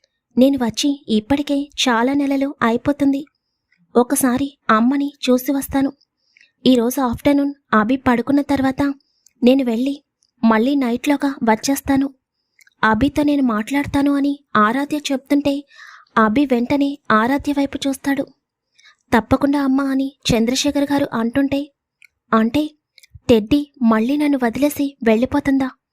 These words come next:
అలా జరగడానికి వీల్లేదు" అని ఇందాక తనకి ఆరాధ్య చెప్పిన మాటలు గుర్తుకు వస్తాయి. వెంటనే అభి దూరంగా చూస్తాడు. ఇంకా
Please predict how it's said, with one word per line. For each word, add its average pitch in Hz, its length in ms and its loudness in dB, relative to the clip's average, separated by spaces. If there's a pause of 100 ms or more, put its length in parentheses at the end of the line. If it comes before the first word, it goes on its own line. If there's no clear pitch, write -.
(600)
అలా 247 180 4
జరగడానికి 277 800 -2 (100)
వీల్లేదు" 269 520 0
అని 285 300 0 (520)
ఇందాక 240 360 0
తనకి 285 460 -2 (380)
ఆరాధ్య 285 540 0 (260)
చెప్పిన 262 260 2
మాటలు 285 340 0
గుర్తుకు 254 560 0
వస్తాయి. 285 480 -4 (1080)
వెంటనే 285 580 2 (100)
అభి 254 400 0
దూరంగా 262 560 0
చూస్తాడు. 277 400 -2 (800)
ఇంకా 240 340 0